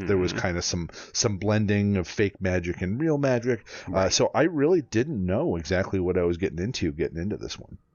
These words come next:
Speaker 2: Mm-hmm. Yeah, and this short story is very interesting because, you know, you and I have spent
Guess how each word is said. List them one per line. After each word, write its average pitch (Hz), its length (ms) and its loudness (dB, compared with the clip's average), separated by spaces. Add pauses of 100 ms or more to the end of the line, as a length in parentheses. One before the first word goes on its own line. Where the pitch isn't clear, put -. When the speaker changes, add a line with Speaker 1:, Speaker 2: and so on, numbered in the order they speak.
(300)
Speaker 2:
Mm-hmm. 98 760 -6 (180)
Yeah, 98 340 -2
and 98 140 -8
this 143 100 -4
short - 260 -2
story 120 380 0
is 101 140 -4
very 90 320 -4
interesting 78 640 -8
because, 87 500 -4
you - 80 -2
know, - 240 -4
you 95 160 -4
and 60 80 -6
I - 120 -8
have - 120 -12
spent - 400 -6